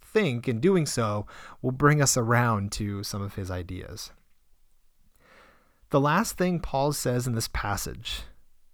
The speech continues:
is, "The God of peace will be with you." One way to understand peace, especially in Scripture, is to understand it as a verb, to bring together or join together.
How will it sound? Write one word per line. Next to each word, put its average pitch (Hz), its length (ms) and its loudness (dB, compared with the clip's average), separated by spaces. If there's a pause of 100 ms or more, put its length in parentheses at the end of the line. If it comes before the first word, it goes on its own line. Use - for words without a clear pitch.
(220)
is, 127 360 0 (100)
"The 110 120 -4
God 139 360 0
of 196 180 -4
peace - 400 -2
will 110 80 -6
be 113 160 -4
with 123 300 -2
you." 92 220 -14 (1080)
One 175 280 4
way 196 160 6
to 185 100 6
understand 147 540 0
peace, 101 400 -4
especially 185 480 0
in 147 140 0
Scripture, - 580 -6 (400)
is 143 140 2
to 139 160 -2
understand 160 520 0
it 131 160 -2
as 113 160 -4
a 117 60 -2
verb, 107 560 0 (500)
to 127 120 0
bring 151 500 4
together 101 640 -6 (100)
or 127 140 -2
join 131 720 2 (100)
together. 101 540 -4